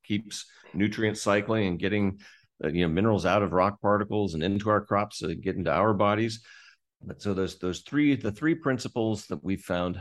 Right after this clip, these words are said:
were fairly generalizable for regenerative agriculture were minimizing disturbance of the soil, keeping the ground covered with living plants, and growing a diversity of crops. And what that all translates into are practices that cultivate the beneficial life in the soil.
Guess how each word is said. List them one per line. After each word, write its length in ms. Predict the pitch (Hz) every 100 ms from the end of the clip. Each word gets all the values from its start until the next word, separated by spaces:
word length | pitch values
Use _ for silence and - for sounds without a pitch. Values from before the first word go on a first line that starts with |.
| 104
were 200 | 87 87
fairly 340 | - 107 101
generalizable 880 | 87 107 120 95 78 71 73 78 78
for 80 | -
regenerative 440 | 76 82 76 69
agriculture 680 | 76 78 - 80 78 80 82 - - _ -
were 340 | 90 82 80 -
minimizing 540 | 87 107 120 110 101
disturbance 440 | 95 - 98 92 87
of 60 | 82
the 60 |
soil, 480 | - 92 87 87 87
keeping 280 | - 123 120
the 80 | 104
ground 260 | 98 92 85
covered 260 | 95 85
with 140 | 85 82
living 300 | 82 78 73
plants, 500 | 82 78 80 - -
and 260 | 78 78 78
growing 300 | 92 95 92
a 80 | 85
diversity 560 | 85 71 90 - 80
of 140 | 78 -
crops. 440 | 85 78 - - _ - - - _
And 120 | 87 87
what 140 | 87
that 140 | 107
all 120 | 117 107
translates 520 | - 107 101 95 -
into 480 | 135 131 80 78 90 - -
are 140 | 85
practices 720 | 85 - 110 113 113 110 95 -
that 240 | 82 -
cultivate 640 | - 120 117 113 101 90
the 80 | -
beneficial 640 | 71 87 92 - 85 87 80
life 300 | 80 80 76
in 80 | 80
the 80 |
soil. 320 | 71 - 67